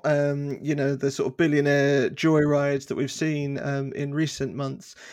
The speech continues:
This is actually part of nasa's, um, commercial spacecraft program, in which they've been trying to get private companies to develop an alternative to the space shuttle,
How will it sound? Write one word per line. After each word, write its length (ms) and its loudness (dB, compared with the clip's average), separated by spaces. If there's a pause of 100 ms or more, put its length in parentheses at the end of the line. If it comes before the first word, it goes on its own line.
(120)
This 160 0
is 100 0
actually 320 4
part 300 2
of 80 0
nasa's, 760 2
um, 320 -2
commercial 880 2 (140)
spacecraft 640 2
program, 640 0 (400)
in 120 0
which 280 2
they've 260 6
been 300 4
trying 340 0
to 480 2
get 340 0
private 360 2
companies 580 0
to 400 2
develop 480 2
an 80 -4
alternative 640 -2
to 100 -14
the 60 -10
space 300 2
shuttle, 420 -4